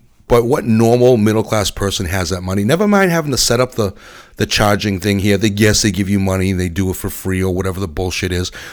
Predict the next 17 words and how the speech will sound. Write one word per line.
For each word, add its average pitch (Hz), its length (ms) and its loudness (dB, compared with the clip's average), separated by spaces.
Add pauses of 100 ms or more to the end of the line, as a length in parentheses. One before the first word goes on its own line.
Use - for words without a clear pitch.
but 127 140 -4
then 180 180 4
your 180 120 4
electric 120 380 -2
bill 85 260 -4 (200)
skyrockets. 80 720 -4
Where 240 80 -2
does 233 140 -2
the - 80 0
electricity 90 540 -2
come 82 200 -10
from? 127 260 -10 (1900)
So - 180 2
we're 156 140 2
feeding 220 420 0
into 139 640 0
their, 127 720 2